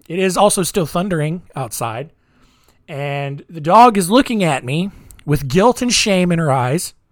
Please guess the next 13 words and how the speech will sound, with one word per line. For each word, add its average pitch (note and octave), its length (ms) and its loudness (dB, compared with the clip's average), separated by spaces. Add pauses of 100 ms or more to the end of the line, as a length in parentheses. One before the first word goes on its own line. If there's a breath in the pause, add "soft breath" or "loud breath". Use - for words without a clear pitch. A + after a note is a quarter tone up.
(840)
because G#3+ 280 -2
she F4 200 -2
knows E4 200 4
everything C#4+ 400 -2
I'm A#3+ 60 -4
saying A#3+ 280 -2
about G3 300 4
her F3+ 120 2
is E3+ 100 -2
a D#3 40 0
hundred D3+ 220 0
percent C3+ 320 -4
true. - 280 -16